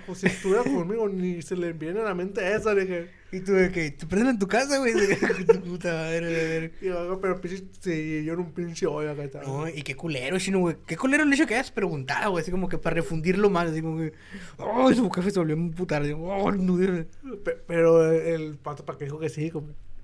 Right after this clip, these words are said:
Speaker 2: Pues sí, pero
Speaker 1: Yo
Speaker 2: pues estás morro, güey. O sea, ¿tú crees que ahorita yo te dijera, "Simón, hay que jugar, hay que tener un, a tirar un combo-,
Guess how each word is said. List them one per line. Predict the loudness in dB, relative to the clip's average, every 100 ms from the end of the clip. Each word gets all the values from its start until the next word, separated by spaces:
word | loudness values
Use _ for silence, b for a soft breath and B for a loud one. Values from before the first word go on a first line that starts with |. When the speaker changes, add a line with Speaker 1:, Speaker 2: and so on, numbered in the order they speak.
| b b b b b -6
Speaker 2:
Pues | -4
sí, | 2 2
pero | 4 4
Speaker 1:
Yo |
Speaker 2:
pues | 4
estás | 4 2
morro, | 6 6
güey. | 8 6
O | 6
sea, | 2 2 2
¿tú | 2
crees | 6 6
que | 6
ahorita | 4 6
yo | 4
te | 4
dijera, | 0 2 0
"Simón, | 2 2 2
hay |
que | 2
jugar, | 0 0 0
hay | 0
que | -2 -2
tener | -2 -2
un, | -2 -2
a | -4
tirar | -2 2
un | 4
combo-, | 4 0 -2